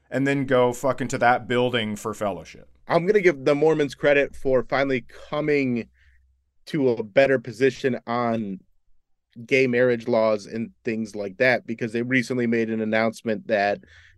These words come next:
Speaker 2: they are, uh, they shouldn't influence things that aren't within their church. And so even though they were one of the biggest attackers of gay marriage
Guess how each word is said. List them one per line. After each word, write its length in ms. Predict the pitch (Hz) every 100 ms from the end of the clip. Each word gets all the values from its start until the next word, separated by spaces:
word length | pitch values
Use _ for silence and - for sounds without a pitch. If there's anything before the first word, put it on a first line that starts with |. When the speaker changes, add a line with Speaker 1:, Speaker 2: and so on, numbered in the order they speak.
| -
Speaker 2:
they 440 | 113 113 113 110
are, 640 | - 104 104 104 101 95 -
uh, 340 | 98 90 90 - _ _ _ _ _ _
they 220 | - 160 185
shouldn't 380 | 190 180 151 -
influence 800 | 151 143 135 127 113 - - _ _ _ _ - - -
things 220 | 156 135
that 160 | 117 120
aren't 240 | - 131 110 -
within 360 | 117 131 131 117
their 180 | 113 101
church. 560 | - 113 82 - - _ _ _ _
And 180 | 110 101
so 420 | 127 113 110 - _
even 220 | 170 160
though 100 | 160
they 160 | 147 156
were 80 |
one 140 | 143 151
of 40 |
the 60 | 135
biggest 500 | 117 131 127 - _ _ _ _ _
attackers 600 | 135 135 147 147 147 120 -
of 300 | 143 190 147
gay 200 | 131 139
marriage 520 | 127 127 127 117 -